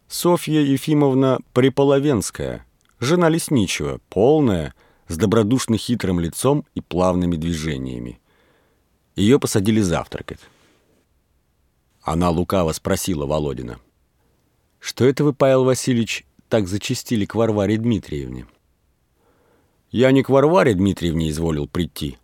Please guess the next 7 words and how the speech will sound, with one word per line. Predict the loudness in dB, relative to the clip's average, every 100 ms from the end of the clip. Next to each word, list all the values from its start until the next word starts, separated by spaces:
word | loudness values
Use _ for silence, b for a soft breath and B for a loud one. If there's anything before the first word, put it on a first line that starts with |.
| _
скромно | -10 -4 -2 -2
ответил | -4 -6 -6 -4
Володин, | -4 -4 -6 -10 -16 _ _ _ -8
«а | -2
к | 0
Ардальону | 2 2 4 4 4
Борисычу». | 4 4 0 -6 -12 -14